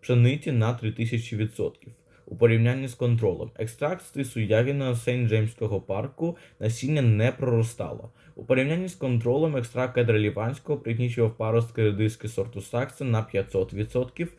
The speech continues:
сорту National на триста п'ятдесят відсотків, пшениці на двісті відсотків. У порівнянні з контролем екстракт сосни гімалайської пригнічував паростки редиски сорту Сакса на п'ятсот відсотків,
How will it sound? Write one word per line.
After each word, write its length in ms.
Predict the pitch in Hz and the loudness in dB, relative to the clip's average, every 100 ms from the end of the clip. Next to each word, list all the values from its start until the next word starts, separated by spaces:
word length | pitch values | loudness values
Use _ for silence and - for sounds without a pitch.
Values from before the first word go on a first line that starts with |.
| - - | -20 -10
сорту 300 | - 143 143 | -2 0 0
National 500 | 139 135 - 117 110 | 0 0 0 0 2
на 80 | 107 | 0
триста 340 | 113 120 117 | -2 -2 -2
п'ятдесят 600 | 117 104 90 92 95 92 | -4 -4 -6 -4 -4 -4
відсотків, 520 | 110 113 262 147 233 - | -6 -2 -4 -4 -14 -16
пшениці 540 | - 107 110 127 - | -2 0 2 0 -4
на 140 | 135 | -4
двісті 420 | 123 123 120 - 85 | 0 0 0 -4 -10
відсотків. 560 | 82 - - - - - - - _ - | -8 -10 -12 -14 -20 -20 -20 -20 _ -4
У 80 | |
порівнянні 360 | 101 147 170 185 | 2 4 2 -4
з 40 | |
контролем 540 | 180 147 127 151 247 147 | -6 -6 -2 0 0 -4
екстракт 480 | 120 - 135 135 - | -6 -8 -8 -8 -6
сосни 280 | 120 131 | -4 -2
гімалайської 800 | 123 156 175 104 107 147 - 165 | -2 0 0 2 2 2 0 -4
пригнічував 640 | 147 120 123 120 120 117 | -2 -2 -2 2 2 2
паростки 440 | 117 120 120 117 107 | 0 2 2 0 -4
редиски 480 | 104 95 113 - 110 | -4 0 -2 -4 -6
сорту 320 | - - 107 | -6 -8 -10
Сакса 400 | - 107 - 104 | -6 -6 -4 -4
на 140 | 104 | -4
п'ятсот 480 | - 92 - 95 - | -4 -8 -4 -4 -2
відсотків, 560 | 113 - 139 - 175 | -6 -2 -4 -4 -8